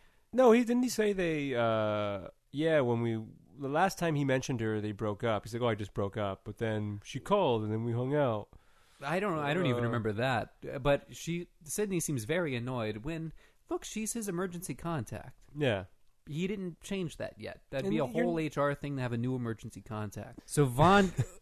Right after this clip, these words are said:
Speaker 1: <laughs>
Speaker 2: Vaughn goes to chase after Sydney,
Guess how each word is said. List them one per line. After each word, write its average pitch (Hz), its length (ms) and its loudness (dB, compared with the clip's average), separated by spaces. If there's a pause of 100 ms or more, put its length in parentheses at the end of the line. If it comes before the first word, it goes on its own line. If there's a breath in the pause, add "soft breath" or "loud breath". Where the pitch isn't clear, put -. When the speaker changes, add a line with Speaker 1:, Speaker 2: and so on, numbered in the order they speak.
Speaker 1:
<laughs> - 380 -20
Speaker 2:
Vaughn 180 540 4
goes 160 340 6
to 135 80 -6
chase 131 360 0
after 120 320 2
Sydney, 107 560 -2